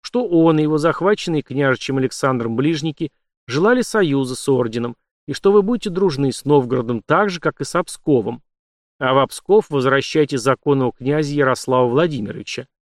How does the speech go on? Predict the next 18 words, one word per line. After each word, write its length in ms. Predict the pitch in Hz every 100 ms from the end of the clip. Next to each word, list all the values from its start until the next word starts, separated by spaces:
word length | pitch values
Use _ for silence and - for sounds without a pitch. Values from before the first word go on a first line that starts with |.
| _ _ _ _
Пусть 220 | - 269 -
сообщат 500 | 214 - - 226 -
также, 300 | 160 120 113
что 160 | 143
заключены 500 | 139 - 160 - 196
договоренности 720 | 165 143 151 170 185 160 -
и 40 | 170
со 180 | 190 165
свеями, 480 | - 127 127 127
и 40 | 123
что 240 | - 131
рать 240 | 156 214 -
их, 160 | -
высадившись 640 | 135 139 131 127 - -
на 120 | 139 131
севере, 400 | - 160 139 123
заняв 380 | 131 135 123
Ладогу, 480 | 131 175 190 123 120